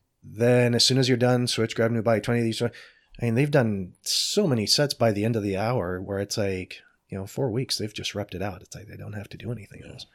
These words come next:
Speaker 2: Yeah.
Speaker 1: And,
Speaker 2: And
Speaker 1: uh,
Speaker 2: depending on the fitness level, just that many repetitions in a row, I mean, it's a fair bit of a workout, too.
Speaker 1: Oh, yeah. Constant move
Speaker 2: You know?
Speaker 1: for, for an
Speaker 2: Yeah.
Speaker 1: hour. It's like,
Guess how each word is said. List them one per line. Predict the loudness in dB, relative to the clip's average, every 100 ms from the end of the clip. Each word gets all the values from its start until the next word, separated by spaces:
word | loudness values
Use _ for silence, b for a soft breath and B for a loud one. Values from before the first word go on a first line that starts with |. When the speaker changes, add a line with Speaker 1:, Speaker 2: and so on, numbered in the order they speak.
| B B
Speaker 2:
Yeah. | B B B B
Speaker 1:
And, | -2 2
Speaker 2:
And | 2
Speaker 1:
uh, |
Speaker 2:
depending | 6 6 6
on | 2
the | 0
fitness | 0 0 0 -4
level, | -4 -2 -4
just | -2 -2 -2 -2
that | -2 0
many | -2 -2
repetitions | -2 -4 -4 -6 -4 -4 -2
in | -4
a | -4
row, | -2 -2 -4 -8 -14 b b b b b b b b b _ -10
I | -6
mean, | -4 -4
it's | -4 -6 -6 -8
a |
fair | 0 2 2
bit | 0
of | 0
a | 0
workout, | 0 -2 -2 -6 -6 -12 -6
too. | -4 -4 -6 0
Speaker 1:
Oh, | 2
yeah. | 2 0 -4
Constant | 0 2 2 2
move | 4 4
Speaker 2:
You | 4
know? | 0
Speaker 1:
for, | 0
for | 2 4
an |
Speaker 2:
Yeah. | 4
Speaker 1:
hour. | 4 2
It's | 0 0
like, | -2 -2